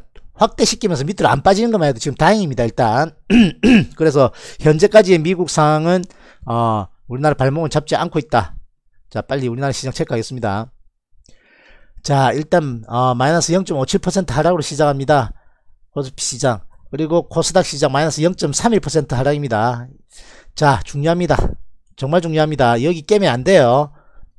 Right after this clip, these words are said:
<clears throat> 이천삼백이십 라인 여기 안 깨야 돼요. 양봉 또 시연하고 있습니다, 일단.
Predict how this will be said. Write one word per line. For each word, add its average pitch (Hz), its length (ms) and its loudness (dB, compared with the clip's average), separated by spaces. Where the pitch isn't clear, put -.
<clears throat> - 1300 -6
이천삼백이십 151 1080 -2
라인 151 420 2
여기 151 180 -4
안 107 180 -6
깨야 190 180 0
돼요. 117 380 -2
양봉 143 420 -4
또 208 240 0
시연하고 214 460 0
있습니다, 156 300 -6
일단. 120 480 -4